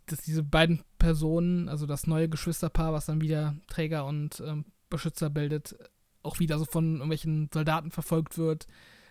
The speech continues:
äh, und ob sie dann auch wieder so inszenieren, dass die quasi wehrlos sind. Also, ähm,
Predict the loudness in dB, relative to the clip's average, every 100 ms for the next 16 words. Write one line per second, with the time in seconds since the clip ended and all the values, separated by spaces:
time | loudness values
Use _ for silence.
0 | -20 _ -8 -6 -6 -4 -2 -2 -4 -10
1 | -8 -8 -8 -8 -6 -2 -2 -4 -2 0
2 | 0 -2 -2 -2 0 0 0 -4 -6 -4
3 | -4 -6 -8 -16 -8 -4 -4 -2 -2 -2
4 | -4 -8 -8 -8 -8 -6 -8 -10 _ -20
5 | _ _ _ _ _ _ _ _ _ _
6 | _ _ _ _ _ -2 0 0 0 -2